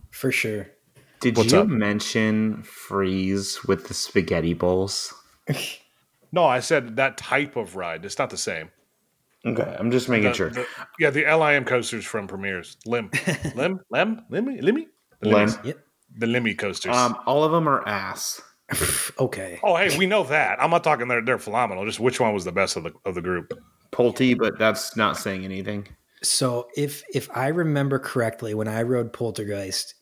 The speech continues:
Speaker 1: it, the brakes were still on, the mid-course brakes were still on, so it slowed you down a little bit. Not as much as the King,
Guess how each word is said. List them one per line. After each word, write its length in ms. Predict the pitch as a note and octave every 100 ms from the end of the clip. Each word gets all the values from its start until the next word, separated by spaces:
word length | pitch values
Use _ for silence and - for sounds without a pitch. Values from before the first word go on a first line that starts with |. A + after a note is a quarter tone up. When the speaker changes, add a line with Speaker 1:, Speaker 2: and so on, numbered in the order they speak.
| _
Speaker 1:
it, 200 | A2+ - _ _ _ _ _ _ -
the 140 | A#2+
brakes 560 | G#2 - C3+ B2+ - B2
were 80 |
still 360 | G#2+ - C3 A2+
on, 200 | G#2+ G#2
the 60 | G#2+
mid-course 420 | A2+ - A#2+ G2
brakes 420 | - G#2+ - -
were 80 | G2+
still 360 | - - A2+
on, 460 | G#2+ G#2+ G#2 F#2+ F#2 - - _
so 160 | - -
it 80 | G2+
slowed 300 | - C#3 C#3
you 60 | B2+
down 160 | B2+ A#2
a 40 |
little 240 | A2+ A2
bit. 200 | F#2+ F#2+
Not 140 | C3 D3+
as 120 | C#3+
much 280 | B2+ C#3 C#3
as 200 | B2 G#2+
the 280 | A#2+ G#2+ G2+
King, 280 | - B2 A2+